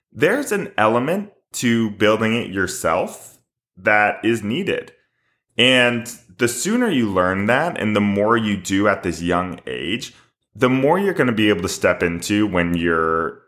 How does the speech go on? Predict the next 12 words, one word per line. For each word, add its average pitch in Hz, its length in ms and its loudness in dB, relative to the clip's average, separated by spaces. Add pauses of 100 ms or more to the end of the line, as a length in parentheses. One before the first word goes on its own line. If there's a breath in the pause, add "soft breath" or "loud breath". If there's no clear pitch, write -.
at 85 300 0
year 95 100 -2
ten, 82 580 -2
year 85 220 -4
fifteen, 107 680 -2
year 87 200 -4
twenty 131 400 0
of 80 160 -2
this 90 400 -2
long 92 760 0
career, 85 460 -6
right? 90 380 -2